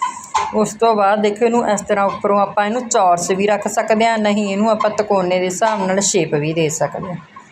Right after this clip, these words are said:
ਲਓ ਜੀ, ਛੇ, ਛੇ ਕੁ ਇੰਚ ਮੈਂ ਇਹ ਇਸ ਤਰ੍ਹਾਂ ਉੱਪਰ ਨੂੰ ਚੌੜਾ ਫੋਲਡ ਕੀਤਾ ਹੈਗਾ। ਇੱਥੇ ਆਪਾਂ ਜਿਵੇਂ ਨਿਸ਼ਾਨ ਲਾ ਲਿਆ, ਦੇਖੋ ਨਿਸ਼ਾਨ ਲਾਉਣ ਤੋਂ ਬਾਅਦ ਜਿਵੇਂ ਦੋ ਕੁ ਇੰਚ ਦਾ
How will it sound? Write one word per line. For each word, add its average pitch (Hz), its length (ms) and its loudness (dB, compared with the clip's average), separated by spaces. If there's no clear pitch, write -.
ਲਓ 196 140 2
ਜੀ, 202 80 2
ਛੇ, 208 340 0
ਛੇ 214 240 0
ਕੁ 208 120 -2
ਇੰਚ 202 300 0
ਮੈਂ 202 220 2
ਇਹ 202 320 0
ਇਸ 175 100 -2
ਤਰ੍ਹਾਂ 185 240 2
ਉੱਪਰ 180 260 -2
ਨੂੰ 180 180 0
ਚੌੜਾ 180 400 2
ਫੋਲਡ 170 360 0
ਕੀਤਾ 170 320 -2
ਹੈਗਾ। 214 200 2
ਇੱਥੇ 196 280 0
ਆਪਾਂ 214 220 0
ਜਿਵੇਂ 190 240 0
ਨਿਸ਼ਾਨ 170 440 0
ਲਾ 165 140 2
ਲਿਆ, 196 300 2
ਦੇਖੋ 202 220 0
ਨਿਸ਼ਾਨ 190 440 0
ਲਾਉਣ 185 240 0
ਤੋਂ 190 120 0
ਬਾਅਦ 190 240 2
ਜਿਵੇਂ 208 220 2
ਦੋ 180 320 2
ਕੁ 226 80 0
ਇੰਚ 214 220 0
ਦਾ 196 200 2